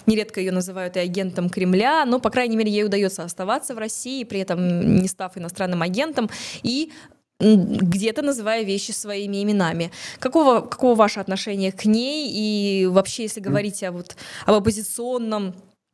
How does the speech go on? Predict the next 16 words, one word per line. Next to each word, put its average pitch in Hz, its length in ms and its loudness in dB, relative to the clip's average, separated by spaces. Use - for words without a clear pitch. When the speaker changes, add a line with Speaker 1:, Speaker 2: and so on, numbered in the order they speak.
Speaker 1:
том 214 120 4
Speaker 2:
Мгм. 110 60 4
Speaker 1:
фронте, 214 720 -2
э, 180 320 0
в 180 100 -14
котором 202 380 0
вы, 208 380 -2
э, 185 400 0
в - 40 -16
котором 202 420 0
вы 220 100 8
участвуете 208 580 -2
в - 40 -16
том 196 200 -6
числе, 220 320 -6
это, 233 400 -2